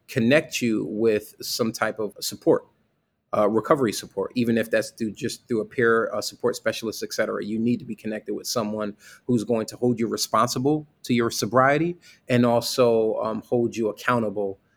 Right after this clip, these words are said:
uh, uh, to your recovery as well. So I, I would add that. And the third thing is, is employment. Um, it, it's interesting. It's, it's so very interesting how the same industries,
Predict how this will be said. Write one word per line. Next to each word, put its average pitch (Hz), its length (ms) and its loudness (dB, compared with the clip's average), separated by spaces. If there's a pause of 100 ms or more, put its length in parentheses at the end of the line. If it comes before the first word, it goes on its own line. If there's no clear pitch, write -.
(220)
uh, 110 300 0
uh, 107 100 0
to - 160 -6
your 104 120 0
recovery 104 440 -2
as 98 120 -6
well. 101 200 0
So 110 280 0
I, 117 160 2
I - 200 0
would 123 120 2
add 113 180 2
that. 117 180 0
And 131 140 0
the 139 60 0
third 156 260 2
thing 131 160 0
is, 110 140 -2 (120)
is 110 140 -2
employment. 110 560 -4 (680)
Um, 123 240 4
it, 160 200 6
it's 165 220 4
interesting. 143 640 2 (200)
It's, - 120 -14
it's 110 340 -2
so - 500 2
very 120 320 4
interesting 104 480 -4
how 107 400 0 (320)
the 123 80 0
same 175 400 4
industries, - 760 -2